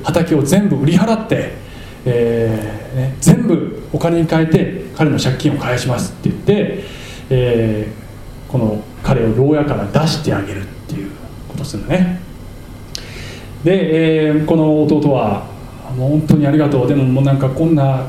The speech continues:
なんかこんなね、こんな俺のためにって思うんだけど」、この二人でね、家に帰るの。で、帰ったら、まあ、二人で納屋にいてこう話をする場面があるんだけど、その時に事故が起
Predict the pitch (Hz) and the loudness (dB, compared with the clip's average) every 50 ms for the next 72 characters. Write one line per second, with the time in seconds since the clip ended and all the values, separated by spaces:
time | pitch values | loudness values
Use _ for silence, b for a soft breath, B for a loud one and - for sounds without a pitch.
0 | 139 147 131 131 127 127 113 117 110 101 - - - - - - - - 175 180 | -4 0 0 0 0 0 -4 -4 -6 -8 -12 -14 -16 -16 -16 -12 -4 2 4 4
1 | 175 170 160 156 147 - - - - - 143 139 151 143 - - - - - 147 | 6 6 4 4 2 0 -2 -8 -8 -4 -2 0 0 0 -2 -6 -10 -4 0 2
2 | 147 147 143 147 151 151 147 143 147 151 143 135 123 113 110 - - - - - | 4 4 4 4 4 4 4 2 2 2 2 2 0 -2 -2 -8 -10 -8 -6 -4
3 | - - - 147 147 143 131 120 107 101 - 127 151 160 - - B B B B | -4 0 2 4 4 4 4 2 0 0 2 4 4 4 4 0 B B B B
4 | B B B B B B - 170 175 - - 214 160 139 113 110 113 113 117 139 | B B B B B B 2 2 4 4 2 2 0 0 0 0 0 2 4 4
5 | 151 151 127 - - - 143 135 135 107 - - - - - - - - - B | 2 2 2 0 2 2 2 2 0 -2 -4 -6 -8 -10 -14 -14 -16 -16 -16 B
6 | B B B B B B - 127 123 - - 165 180 180 180 180 175 - 143 147 | B B B B B B 0 2 2 2 2 2 2 2 2 2 2 2 2 2
7 | 131 - - - - - - - - - - - - 135 131 127 117 110 107 104 | 0 -2 -4 -6 -8 -12 -14 -14 -14 -14 -12 -4 0 2 2 2 2 0 -2 -4
8 | - - - 139 131 117 113 110 107 113 135 165 190 185 147 131 123 117 110 104 | -2 0 2 2 2 2 0 0 2 2 2 2 4 2 2 2 0 0 0 0
9 | 104 104 - - - - - - - - - - - - - - - 139 - - | 0 -4 -6 -8 -12 -14 -14 -16 -16 -16 -18 -18 -18 -16 -14 -6 -4 0 0 2
10 | - - - - - 143 147 143 - 156 131 - - - 113 123 123 117 107 101 | 0 0 0 0 0 0 0 2 0 0 0 0 -2 -2 0 0 2 2 0 0
11 | 107 107 110 104 104 - 131 151 151 127 - - - 160 175 175 196 185 143 117 | -2 -2 -2 -2 -2 0 2 2 2 2 0 0 0 2 4 4 2 2 2 0
12 | 113 117 135 202 190 220 - 123 113 | 0 2 2 2 2 2 0 0 -2